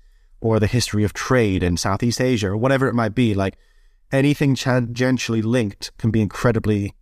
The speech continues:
useful. And then so, yes, <laughs> to, to come back to your original question, usually what happens with me is that I,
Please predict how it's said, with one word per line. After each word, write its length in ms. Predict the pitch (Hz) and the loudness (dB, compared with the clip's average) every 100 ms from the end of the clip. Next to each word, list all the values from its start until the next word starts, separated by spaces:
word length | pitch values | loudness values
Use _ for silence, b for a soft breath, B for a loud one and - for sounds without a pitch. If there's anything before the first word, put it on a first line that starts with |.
| - - | -20 -2
useful. 560 | 110 117 - 87 80 - | 2 2 2 0 0 -2
And 160 | 107 117 | 0 2
then 160 | 117 | 2
so, 460 | 110 120 117 113 110 - - _ _ _ - | 2 2 2 2 -2 -8 -20 _ _ _ 0
yes, 320 | 120 107 - | 0 2 -4
<laughs> 60 | - | -10
to, 220 | - 135 | -4 -4
to 100 | - | 0
come 140 | 131 | 0
back 220 | 120 120 - | 2 -2 -2
to 120 | 127 | -2
your 60 | |
original 300 | 117 110 110 | 0 0 -2
question, 520 | 104 123 123 - 101 95 _ _ _ _ | 0 -2 -2 -2 -4 -6 _ _ _ _
usually 320 | 123 123 127 123 | 0 2 4 2
what 100 | 110 | 2
happens 360 | 120 120 113 | 0 0 0
with 120 | 110 | 0
me 380 | 113 120 117 110 | 2 2 2 0
is 240 | - 117 98 | -2 -4 -2
that 300 | 104 101 - _ _ _ _ _ _ | 0 -2 -4 _ _ _ _ _ _
I, 560 | 113 113 110 110 110 | 0 2 2 2 0